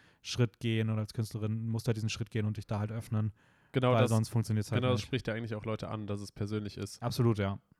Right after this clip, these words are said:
Speaker 2: Ich glaube, gerade deshalb ist auch Bo Burnham Inside so extrem erfolgreich.
Speaker 1: Nee, würd ich nicht sagen.
Speaker 2: <laughs>
Speaker 1: Ja, nein, äh, absolut, ja.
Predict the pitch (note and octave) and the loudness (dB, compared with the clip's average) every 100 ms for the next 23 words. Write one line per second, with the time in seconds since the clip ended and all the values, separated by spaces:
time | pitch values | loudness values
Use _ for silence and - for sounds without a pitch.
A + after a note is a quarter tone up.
0 | _ _ _ - - A#2+ A#2 - - B2+ | _ _ _ -12 -2 0 0 -6 0 2
1 | B2+ B2 A#2+ B2 A#2 G#2+ G#2+ A2 A#2 A#2 | 2 2 0 2 0 -2 -8 -4 -2 -2
2 | A#2 A2+ A#2 G#2+ G#2 F2 G2+ - G2 G2 | 0 -2 -2 -4 -4 -8 -10 -8 -6 -6
3 | G2 F#2+ D#2+ - - - - G#2+ F2+ F#2+ | -8 -10 -10 -12 -16 -18 -14 -10 -10 -10
4 | G#2+ G2+ - G2 - - - - E2 F#2+ | -12 -12 -12 -12 -14 -20 -16 -14 -14 -16
5 | G#2+ - A2 A2+ - _ _ _ - - | -16 -12 -10 -10 -12 _ _ _ -14 -8
6 | C3+ - D3 - A3+ - E3+ - E3+ D3+ | -8 -2 0 10 12 12 10 10 8 8
7 | E3+ F#3 D3 A2 G#2+ G2+ F#2+ G2 G#2+ G#2+ | 6 4 0 0 0 -2 -4 -4 -2 -2
8 | A2+ - A2 G#2+ G2 F#2+ | -4 -6 -6 -4 -4 -4